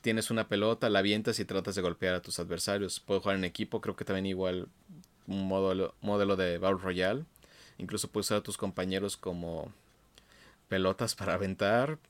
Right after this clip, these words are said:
viene con trucos y todo. Se ve una dinámica entretenida e interesante. ¿Será exitosa? No tenemos idea, porque ya hay muchas propuestas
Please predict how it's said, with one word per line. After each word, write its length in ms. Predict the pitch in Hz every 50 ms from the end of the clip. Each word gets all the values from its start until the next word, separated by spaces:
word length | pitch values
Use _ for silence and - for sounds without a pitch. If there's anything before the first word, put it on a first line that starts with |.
| - _ _
viene 200 | 117 107 110 107
con 160 | - 104 98
trucos 340 | 90 110 110 107 - 139 123
y 60 | 123
todo. 300 | 123 - 123 113 110 - - - - - - - - - - _ _
Se 160 | - - -
ve 140 | 165 170 196
una 140 | 220 240 214
dinámica 520 | 170 160 165 180 185 180 - 180 - - - _
entretenida 680 | 113 117 113 - 117 113 - - 120 110 113 117 127
e 40 | 123
interesante. 840 | 123 113 104 - 101 92 90 - - - 87 82 76 - _ - - - - _ _ _ _ _ _ _ _ _ _ _ _ _ _ _ _ _ _ _ _ _ _ _ _ _ _ _ _ _ _
¿Será 220 | - - 98 101
exitosa? 540 | 113 - - 131 120 135 131 139 - 165 143
No 260 | - 110 107 107 107 -
tenemos 320 | - 110 110 107 107 - 104
idea, 180 | 92 87 85
porque 320 | - - 92 87 - 98 92
ya 180 | 95 98 98
hay 180 | 98 98 101 - - -
muchas 320 | - 104 107 107 - 113 104
propuestas 840 | - - - - 95 92 - - 104 95 - - - - - -